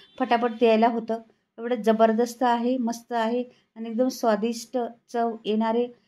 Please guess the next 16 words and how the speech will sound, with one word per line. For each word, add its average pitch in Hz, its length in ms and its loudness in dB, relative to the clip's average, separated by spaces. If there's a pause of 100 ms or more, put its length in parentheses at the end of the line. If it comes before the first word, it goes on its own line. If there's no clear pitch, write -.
(200)
हा 214 80 -6
पिझ्झा 220 400 0
आहे. 220 340 2 (640)
तर 233 80 -8
दोन 233 300 0
प्रकारचे 240 500 0
पिझ्झे 233 300 0
मी 226 80 -2
दाखवणार 214 480 0
आहे. 208 260 -2 (420)
तर 220 60 -16
पहा, 226 360 -6 (120)
एकदम 208 240 -4
सोप्या 262 380 -2
पद्धतीत 226 500 -2
तुम्हाला 226 360 -8